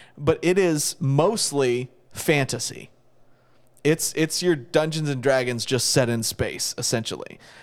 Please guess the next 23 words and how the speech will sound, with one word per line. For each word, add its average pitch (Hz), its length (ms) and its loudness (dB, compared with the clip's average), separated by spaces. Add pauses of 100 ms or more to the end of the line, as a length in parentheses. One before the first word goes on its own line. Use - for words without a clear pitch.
So 170 220 2
the 135 240 -2
hard 185 500 2
science 151 760 -2 (320)
is 139 180 0
just 147 280 0
not 120 280 0
there, 110 240 -4 (280)
which 175 160 0
is 170 80 2
part 285 260 2
of 160 100 -4
why 139 140 2
Star 131 240 0
Wars 117 200 -2
holds 127 240 -2
up, 190 180 0
'cause 131 140 -6
they 147 80 4
weren't 170 220 0
trying 156 240 0
to, 135 80 0
like, 127 220 0